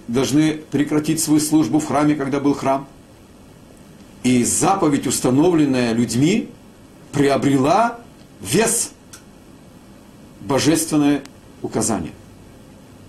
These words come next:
опираясь, как мы уже упомянули, что Бог наделил мудрецов правом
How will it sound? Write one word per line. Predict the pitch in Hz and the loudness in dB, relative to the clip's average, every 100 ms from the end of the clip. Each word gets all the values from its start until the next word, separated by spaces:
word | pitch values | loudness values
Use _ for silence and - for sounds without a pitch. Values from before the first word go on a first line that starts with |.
| - - - - - - - - | -20 -20 -20 -20 -20 -20 -20 -12
опираясь, | - - 120 117 139 185 190 | -8 -2 -2 0 0 0 -2
как | 120 107 | -4 -2
мы | 120 | -2
уже | 110 107 | 0 -2
упомянули, | 104 107 113 139 196 254 - - - - | 0 0 2 2 2 0 -2 -14 -20 -12
что | - 123 | -4 0
Бог | 135 185 | 2 0
наделил | 175 165 143 170 175 - - - - | 0 0 0 2 0 -2 -8 -12 -4
мудрецов | 123 127 120 175 190 - | -2 0 0 0 0 -2
правом | 143 156 170 - | -2 0 2 0